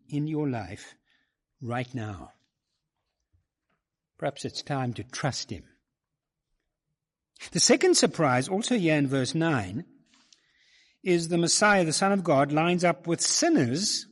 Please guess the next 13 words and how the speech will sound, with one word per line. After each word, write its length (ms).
confessing 800
their 220
sins, 580
coming 320
for 120
baptism. 680
What 160
was 120
he 80
thinking? 540
In 140
Mark's 320
Gospel 600